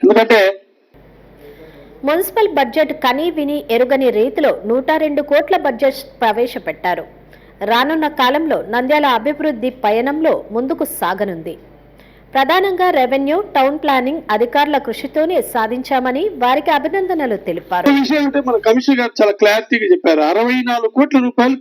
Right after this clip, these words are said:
Speaker 3: కేవలం మన మున్సిపాలిటీకి ఆదాయముగా, మిగిలిన నూట రెండు కోట్లలో దాదాపుగా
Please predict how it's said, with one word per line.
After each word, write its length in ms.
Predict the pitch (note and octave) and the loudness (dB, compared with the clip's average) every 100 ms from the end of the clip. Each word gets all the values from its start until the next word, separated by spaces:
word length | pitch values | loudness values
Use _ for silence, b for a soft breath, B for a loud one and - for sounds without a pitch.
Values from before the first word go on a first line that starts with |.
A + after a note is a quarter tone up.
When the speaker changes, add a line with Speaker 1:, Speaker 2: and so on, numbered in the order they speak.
| A#3 | 2
Speaker 3:
కేవలం 300 | A#3 B3 G3 | 2 2 0
మన 100 | G3+ G3 | 2 2
మున్సిపాలిటీకి 580 | G#3+ - - B3 A#3+ F3+ | -2 -4 0 0 2 2
ఆదాయముగా, 520 | D3 C3+ B2+ B2+ A#2+ B2 _ b b b b b _ A3 | 2 2 0 -2 -2 -4 _ b b b b b _ 4
మిగిలిన 360 | B3+ D#4+ D#4 F#3 G3+ C4+ _ _ _ _ _ _ _ _ - | 4 4 0 -2 -4 -10 _ _ _ _ _ _ _ _ 4
నూట 140 | A#3 C4+ C4+ | 6 6 4
రెండు 180 | B3+ B3+ - | 2 0 2
కోట్లలో 460 | C4+ C#4+ C#4 A#3 G#3 C4 - _ _ - - - | 2 4 2 2 -2 -4 -10 _ _ -6 -4 2
దాదాపుగా 460 | G3 A3+ A#3 A3+ G3 | 4 4 2 2 2